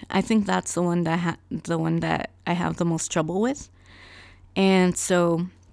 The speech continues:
it's not, I, I just wanna make sure that you understand, but the auditory, um, part of, um, the flashback is not external.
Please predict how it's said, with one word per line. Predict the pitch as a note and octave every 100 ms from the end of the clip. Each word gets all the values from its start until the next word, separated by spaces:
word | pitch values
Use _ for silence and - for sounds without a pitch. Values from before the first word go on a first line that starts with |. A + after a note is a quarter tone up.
| - - - - _ _ _ _ - - -
it's | G#3+ - -
not, | G3+ G3+ G#3+ - _ _ _ _ -
I, | G#3+ G3+ F#3+
I | F#3
just | - G#3+ G#3+
wanna | G3+
make | F#3 -
sure | - E3+
that | D#3+ D3+ -
you | F3
understand, | E3 D#3+ - - F3 D#3+ D#3+
but | D3+ C#3 - - - - -
the | E3+ F#3 F3+ E3+ - _ _ _
auditory, | F3 E3+ F#3+ - - A3+ A3+ A#3 A#3+ A#3+ - -
um, | G#3+ A3 A3 A3+ A3 - - - _ _ _ _ _ - _ -
part | A3 A3 G#3+
of, | G#3+ G3+ - G3+ _
um, | F#3 F#3 F#3 F3+ F3 F3+ -
the | G3
flashback | - F3 F#3 - G#2 F#2 G3 - - - - - - -
is | F#3+ F3+ -
not | F#3 F#3 F3+ F#3 G#3 - - _ _ _ _ _ _ _ _ _
external. | F#3 - - D#3+ D3+ A#2+ - -